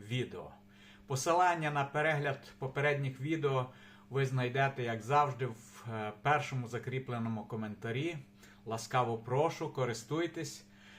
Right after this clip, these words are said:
Ми розглянемо більш детально приповісті, перший розділ з десятого по дев'ятнадцяті вірші. Тут Соломон розкриває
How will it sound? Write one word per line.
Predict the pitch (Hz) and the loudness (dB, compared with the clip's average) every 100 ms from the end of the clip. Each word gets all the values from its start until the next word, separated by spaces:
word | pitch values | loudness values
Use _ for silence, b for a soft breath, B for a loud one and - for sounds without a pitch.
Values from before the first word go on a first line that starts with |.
| B - 120 | B -6 2
Ми | 135 175 185 | 4 4 4
розглянемо | 160 127 147 165 160 143 | 4 4 4 4 4 0
більш | 117 151 147 113 | 0 -2 -2 -2
детально | 127 - 156 170 170 160 156 151 147 139 | -2 0 6 6 6 2 2 2 2 0
приповісті, | 135 156 156 139 131 139 | 0 0 0 -2 -2 -6
перший | 131 151 143 - 123 | -2 -2 -2 -2 -2
розділ | 143 160 143 131 143 135 | 4 4 2 0 0 0
з | 104 | -2
десятого | 113 135 - 202 196 160 | -2 -2 2 0 2 0
по | - 160 170 | 0 2 2
дев'ятнадцяті | 135 113 131 123 123 127 147 160 - - 131 | 2 4 4 4 -2 2 4 2 0 -6 -4
вірші. | 120 127 - 120 95 - | -2 -2 -2 -6 -6 2
Тут | 214 226 | 2 4
Соломон | - 151 151 185 170 | 2 2 2 0 0
розкриває | 139 135 135 - 131 135 110 156 185 170 127 123 131 143 | 2 2 0 -2 0 2 4 4 4 2 0 0 2 0